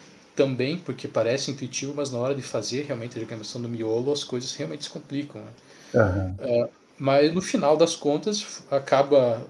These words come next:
Speaker 1: passando por todas essas leituras e, e correções,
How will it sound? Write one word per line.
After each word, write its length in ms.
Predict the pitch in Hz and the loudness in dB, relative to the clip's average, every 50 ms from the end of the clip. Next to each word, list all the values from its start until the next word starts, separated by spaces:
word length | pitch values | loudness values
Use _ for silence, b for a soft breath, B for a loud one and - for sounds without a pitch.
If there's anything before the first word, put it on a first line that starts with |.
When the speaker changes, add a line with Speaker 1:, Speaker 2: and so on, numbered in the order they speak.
| - _ - | -12 _ 0
Speaker 1:
passando 440 | 143 139 - - - 143 - 185 - | 0 0 2 4 4 4 4 4 0
por 140 | - 131 117 | -2 -4 -6
todas 320 | - - 135 139 143 120 | -2 -2 -2 -2 -2 -4
essas 260 | 113 - - 117 117 113 | -6 -8 -8 -8 -8 -6
leituras 720 | 113 117 117 - _ - 120 120 143 147 131 117 107 104 | -6 -6 -8 -8 _ -10 -6 -4 -2 -2 -2 -2 -4 -6
e, 160 | 107 104 104 - 127 | -6 -8 -8 -10 -12
e 60 | 107 | -14
correções, 1000 | - - 143 135 127 175 175 - - 147 135 135 151 180 208 208 - - - b | -8 -4 -4 -4 -2 -4 -6 -4 -2 0 0 0 0 -2 -2 -4 -4 -6 -8 b